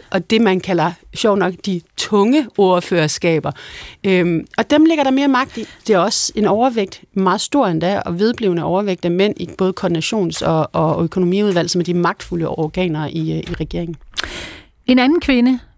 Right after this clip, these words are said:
Speaker 2: Serine Gotfredsen, præst, øh, skriver i Kristelig Dagblad det her: "Tilsyneladende så lider kvinderne på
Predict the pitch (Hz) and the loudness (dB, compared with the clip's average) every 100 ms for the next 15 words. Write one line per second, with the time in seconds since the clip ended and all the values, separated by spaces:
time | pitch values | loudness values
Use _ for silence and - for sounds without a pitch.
0 | - - 214 220 208 185 214 - 214 185 | -12 -2 2 4 4 2 0 0 0 0
1 | - 180 175 - 226 - - 202 175 165 | 2 2 2 0 0 -6 -4 -2 0 -4
2 | - 226 180 175 202 185 - 180 - 190 | -2 -2 0 -2 -2 -4 0 -2 -2 -2
3 | 175 - 156 165 - 156 156 - 240 202 | -2 0 -2 0 0 0 0 0 0 2
4 | 156 - - - 240 - 320 359 277 214 | 0 -2 -12 -2 -2 2 2 2 2 2
5 | 208 269 262 269 196 - 220 240 214 - | 0 0 2 2 0 -2 0 2 0 -4